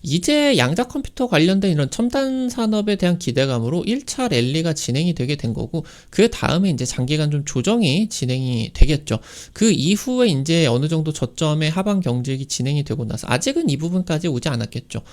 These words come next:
그 이후로 이제 미국의 양자 컴퓨터 그런 이제, 어, 투자 확대라고 하던가 아까 말씀드렸었던 것처럼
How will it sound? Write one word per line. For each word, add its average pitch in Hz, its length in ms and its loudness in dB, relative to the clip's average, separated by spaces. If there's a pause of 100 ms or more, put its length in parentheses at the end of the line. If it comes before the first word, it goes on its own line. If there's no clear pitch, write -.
(260)
그 175 300 4
이후로 165 500 -2
이제 117 340 0
미국의 147 600 0
양자 123 300 -2
컴퓨터 151 640 -2
그런 127 220 -2
이제, 113 440 0 (340)
어, 110 160 -2
투자 - 440 -2
확대라고 190 640 0
하던가 131 340 -4
아까 117 160 -4
말씀드렸었던 117 800 -4
것처럼 131 580 -2